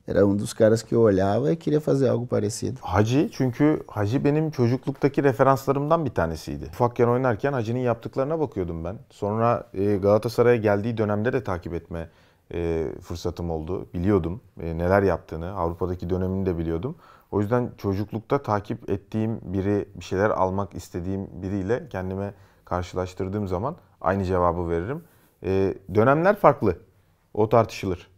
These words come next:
Speaker 2: ama Hacı.
Speaker 1: O cara que realmente, na minha função, foi referência.
Speaker 2: Hayatımda öğrendiğim bir şey var. Biri senden daha önce geldiyse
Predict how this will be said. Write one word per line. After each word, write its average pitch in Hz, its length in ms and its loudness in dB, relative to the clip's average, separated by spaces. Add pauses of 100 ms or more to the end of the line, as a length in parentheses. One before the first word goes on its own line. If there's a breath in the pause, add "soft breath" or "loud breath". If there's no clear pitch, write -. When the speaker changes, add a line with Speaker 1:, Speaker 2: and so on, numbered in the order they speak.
Speaker 2:
ama 98 360 0 (680)
Hacı. 92 240 -6 (420)
Speaker 1:
O - 40 -6
cara 101 220 2
que 107 380 2
realmente, 101 600 2 (360 soft breath)
na 117 180 4
minha 120 260 6
função, 110 460 0
foi 127 140 2
referência. 139 540 0 (480 loud breath)
Speaker 2:
Hayatımda 95 460 0
öğrendiğim 113 460 0
bir 117 40 -2
şey 123 240 -2
var. - 360 -6 (460)
Biri 110 480 0
senden 107 440 -2
daha 110 200 4
önce 113 160 0
geldiyse 104 600 -2